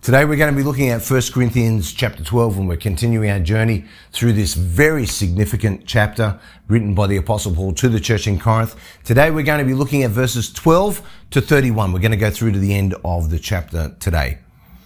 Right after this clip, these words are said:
This is where the Apostle Paul starts to talk about the diversity and the unity of the gifts of the Holy Spirit. "For as the body is one and has many members, but all the members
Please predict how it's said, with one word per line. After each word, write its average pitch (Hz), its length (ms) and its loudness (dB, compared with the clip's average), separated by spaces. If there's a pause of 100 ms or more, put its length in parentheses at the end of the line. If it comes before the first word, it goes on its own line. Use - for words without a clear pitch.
(300)
This 185 260 4
is 151 160 -2
where 147 220 2
the 135 80 -2
Apostle 127 360 -2
Paul 113 220 0
starts 110 300 -2
to 90 80 -4
talk 110 160 0
about 98 300 -2
the 98 120 0
diversity 135 840 0 (440)
and 117 600 2
the 107 360 2
unity 120 840 0 (340)
of 95 200 0
the 95 80 0
gifts 98 320 0 (120)
of 101 200 0
the 92 80 2
Holy 87 240 -2
Spirit. 80 340 -4 (720)
"For - 180 2
as 214 220 2
the 214 80 0
body 190 360 0 (140)
is 139 160 2
one 127 520 0 (180)
and 113 160 4
has 113 260 2
many 131 440 2
members, 107 560 -2 (460)
but 110 120 4
all 156 180 4
the 190 80 2
members 139 420 0